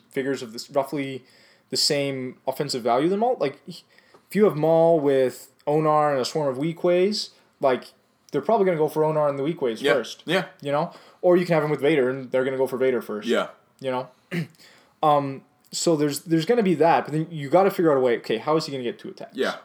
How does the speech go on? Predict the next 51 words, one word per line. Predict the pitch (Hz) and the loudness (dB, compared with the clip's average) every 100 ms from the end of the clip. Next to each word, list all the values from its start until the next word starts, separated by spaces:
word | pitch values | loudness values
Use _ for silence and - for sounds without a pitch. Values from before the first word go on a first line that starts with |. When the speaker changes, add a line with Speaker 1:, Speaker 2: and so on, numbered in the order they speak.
| _ _ _ | _ _ _
Speaker 1:
How | 160 | 0
is | 156 | 0
he | 147 | -2
gonna | 135 | -4
get | 120 | -6
two | - - | -6 -12
attacks? | - - - - - _ _ _ - | -12 -16 -20 -20 -20 _ _ _ 2
I | 156 | 4
think | 160 190 180 170 - _ - | 4 0 0 -4 -14 _ -4
with | 143 147 | -2 0
Maul, | 156 233 226 143 139 143 - 156 | 2 4 6 6 4 0 -10 -2
there's, | 147 143 127 - | 0 2 0 -2
um, | 135 123 117 _ _ _ | -2 -4 -10 _ _ _
that's | 170 190 | 2 2
when | 190 | 0
you | |
look | 165 | 0
at | 127 | -2
his | 117 | -6
traits. | - - - | -8 -10 -8
You're | 131 | -2
like, | 123 120 - | -2 -2 -6
"Okay, | 135 | -4
I | 120 | 0
gotta | 151 160 | 0 0
make | 135 117 - _ - | 0 -2 -10 _ -14
Brawler | 123 135 131 135 135 | 0 4 6 4 2
or | 143 143 | 0 -2
Force | - 175 160 | 0 0 0
User | 135 120 117 | -4 -8 -4
matter. | 123 110 95 | -2 -4 -4
Speaker 2:
Yep. | 113 110 | -4 -2
Speaker 1:
I | 160 | 2
gotta | 214 | 4
make | 220 175 | 4 2
one | 160 170 | 2 0
of | 127 | -2
the | 117 | -6
two | 127 | -6
matter | 117 107 | -4 -4
at | 101 | -4
least. | 104 98 78 | -6 -8 -10
Speaker 2:
Yeah. | - - | -16 -6
Speaker 1:
Or | 170 | -2
if | |
not, | 175 175 131 | 0 -2 -4
he's | 117 | -4
dead." | 110 - - | -4 -4 -6
Speaker 2:
Yeah. | 135 107 - _ _ | -4 -4 -4 _ _
Speaker 1:
You | 139 | -6
know? | 131 139 | -4 -4